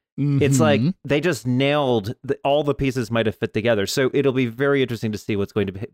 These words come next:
Speaker 1: uh, happen, uh, but we'll know more in the, uh, in the coming weeks.
Speaker 2: Yeah, there's also, so there's various characters, there's offshore companies, there's a group called K two Intelligence, which is hilarious. There's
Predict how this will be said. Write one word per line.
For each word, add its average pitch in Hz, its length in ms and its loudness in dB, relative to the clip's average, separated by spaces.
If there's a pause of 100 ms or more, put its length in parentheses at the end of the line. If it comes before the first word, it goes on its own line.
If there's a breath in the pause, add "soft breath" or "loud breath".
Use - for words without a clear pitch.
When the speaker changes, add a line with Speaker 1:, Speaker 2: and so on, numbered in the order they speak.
Speaker 1:
uh, 98 260 0
happen, 113 440 -2 (340)
uh, 95 200 0
but 107 140 -2
we'll 104 120 2
know 104 160 2
more 95 340 0
in 87 120 -4
the, 87 360 -4
uh, 87 220 -4
in 98 80 -12
the 95 80 -10
coming 95 200 -4
weeks. 117 260 -8 (320)
Speaker 2:
Yeah, 175 240 2
there's 160 160 2
also, 170 340 2
so 135 380 0
there's 135 320 -2 (100)
various 160 540 0
characters, 143 640 0
there's 131 600 0
offshore 156 460 0
companies, 123 640 0
there's 139 260 2
a 131 60 -4
group 143 180 -2
called 131 220 0
K 139 220 0
two 127 180 -2
Intelligence, 147 680 0
which 139 160 0
is 120 260 0
hilarious. 135 580 2
There's 135 260 -2